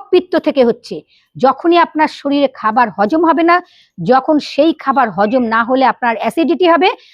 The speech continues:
আপনার ঊর্ধ্বমুখী নিম্নমুখী বায়ু যাবে, ওই বায়ুকে বলা হয় বেগার বোধ। বায়ু কিন্তু কখনো আটকাবেন না। যে, যে ভা-, আপনার হয়তো লজ্জা করছে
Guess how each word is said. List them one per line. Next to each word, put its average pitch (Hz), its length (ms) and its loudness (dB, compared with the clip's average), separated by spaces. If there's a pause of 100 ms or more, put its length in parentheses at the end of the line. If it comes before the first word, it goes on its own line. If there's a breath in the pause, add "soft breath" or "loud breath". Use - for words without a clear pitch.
(160 soft breath)
আপনার 262 360 0 (100)
ঊর্ধ্বমুখী 330 720 2
নিম্নমুখী 294 720 2
বায়ু 214 380 2
যাবে, 254 340 2 (380 soft breath)
ওই 285 160 4
বায়ুকে 240 720 2
বলা 233 340 2
হয় 247 260 0
বেগার 226 580 0
বোধ। 233 340 2 (340)
বায়ু 247 440 0
কিন্তু 294 520 -4
কখনো 240 400 -4
আটকাবেন 226 640 -2
না। 220 220 -4 (320 soft breath)
যে, 240 400 2
যে 190 240 -2
ভা-, 254 120 -4
আপনার 311 260 0
হয়তো 381 180 0
লজ্জা 247 340 0
করছে - 360 -4